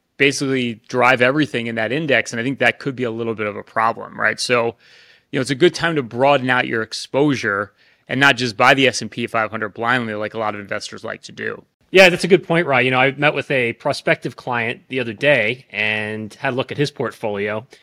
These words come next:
Speaker 2: And he was very thrilled to tell me that he had diversification in his portfolio. He had, he had three different funds. And guess what? They all followed the S and P five hundred.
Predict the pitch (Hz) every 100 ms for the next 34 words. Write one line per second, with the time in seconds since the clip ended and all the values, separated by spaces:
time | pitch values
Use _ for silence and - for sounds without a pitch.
0 | _ _ _ 123 117 113 196 180 - 160
1 | 170 151 - 139 117 - 131 120 113 107
2 | 117 131 123 117 110 101 107 113 - 120
3 | 123 107 101 151 208 131 104 - 104 104
4 | 104 101 123 113 107 - 139 110 - 190
5 | 196 185 143 - 127 110 107 - _ _
6 | _ _ - - 123 131 139 117 - _
7 | _ 107 113 - 120 110 110 110 - -
8 | 104 117 101 104 98 -